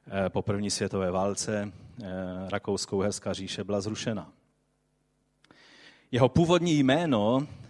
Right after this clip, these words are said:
eh, je Otto von Habsburg, jeho císařská a královská výsost František Josef Ota Robert Maria Anton Karel Max Jindřich Sixtus Xaver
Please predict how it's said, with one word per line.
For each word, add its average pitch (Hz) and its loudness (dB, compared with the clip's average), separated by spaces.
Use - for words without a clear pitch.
eh, 104 -4
je 107 -4
Otto 139 6
von 117 2
Habsburg, 131 2
jeho 110 2
císařská 147 0
a 113 -2
královská 131 2
výsost 135 2
František 131 -2
Josef 135 4
Ota 139 2
Robert 127 4
Maria 123 4
Anton 127 2
Karel 123 6
Max 127 2
Jindřich 139 2
Sixtus - 2
Xaver 156 4